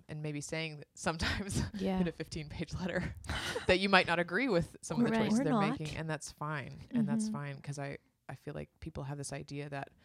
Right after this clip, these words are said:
Speaker 1: if you're friends, you should okay all of their decisions
Speaker 2: Right.
Speaker 1: and all of their, um,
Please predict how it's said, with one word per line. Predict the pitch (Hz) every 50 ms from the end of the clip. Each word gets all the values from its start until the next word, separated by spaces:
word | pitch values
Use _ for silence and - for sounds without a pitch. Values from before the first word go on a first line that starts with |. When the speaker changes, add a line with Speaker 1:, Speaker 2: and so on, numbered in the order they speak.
| _ _ _ _ _ _ _ _ _ _
Speaker 1:
if | - 123 -
you're | 151 147
friends, | - - 156 147 147 147 139
you | 143 147
should | - - 139 - -
okay | - 143 143 139 - - 156 147 143 135 120 120 117 -
all | - 131 135
of | 139 135
their | 135 135 131
decisions | - 143 - - 123 - - - - -
Speaker 2:
Right. | 170
Speaker 1:
and | 151 143
all | 143 143
of | 139 147 -
their, | 143 143 151 - 73 151 156 - _ _ -
um, | - 78 76